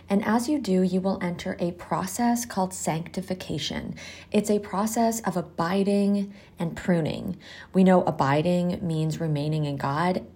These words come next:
but spiritual pruning is like a gardener tending to plants.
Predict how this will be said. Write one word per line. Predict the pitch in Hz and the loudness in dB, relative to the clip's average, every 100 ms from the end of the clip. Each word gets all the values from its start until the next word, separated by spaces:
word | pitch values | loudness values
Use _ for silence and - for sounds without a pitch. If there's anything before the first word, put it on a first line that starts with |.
| - - | -10 -2
but | 196 - | -2 -2
spiritual | - 214 254 277 - 294 | -6 -2 0 0 -2 -4
pruning | - 208 170 143 147 151 | -2 0 2 0 -4 -4
is | 170 170 | -2 0
like | 165 | 0
a | 160 | -2
gardener | 156 165 180 190 208 208 208 - - - | -4 -2 0 0 0 0 -2 -8 -20 -4
tending | - - 220 220 220 220 220 | 4 6 8 6 6 4 0
to | 190 | -2
plants. | - 175 156 - - | -6 -4 -4 -6 -10